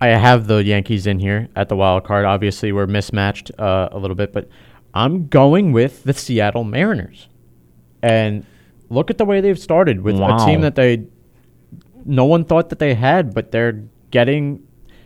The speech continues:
Speaker 1: guys to compete at D-, D Gordon, Haniger, Santana.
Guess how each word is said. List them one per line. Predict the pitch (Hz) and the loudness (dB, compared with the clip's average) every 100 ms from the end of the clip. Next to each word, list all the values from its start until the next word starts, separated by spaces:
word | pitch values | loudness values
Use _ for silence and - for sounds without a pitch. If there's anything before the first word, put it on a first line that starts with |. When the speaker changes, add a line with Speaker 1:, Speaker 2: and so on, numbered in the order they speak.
| - - | -8 0
Speaker 1:
guys | 120 143 - | 2 0 -2
to | 131 | -6
compete | 139 127 - _ _ 147 165 156 _ - | -4 -6 -10 _ _ -6 -6 -6 _ -6
at | 101 - 107 | -6 -6 -10
D-, | 110 | -10
D | 113 139 160 | -2 0 2
Gordon, | 127 120 123 135 - _ _ _ | 2 2 0 -2 -8 _ _ _
Haniger, | - 117 123 127 131 131 - _ _ _ _ _ _ _ _ _ _ _ | -2 0 0 0 -2 -2 -10 _ _ _ _ _ _ _ _ _ _ _
Santana. | - 131 107 - - 113 127 147 143 | -6 -2 -2 -6 -2 0 2 2 -2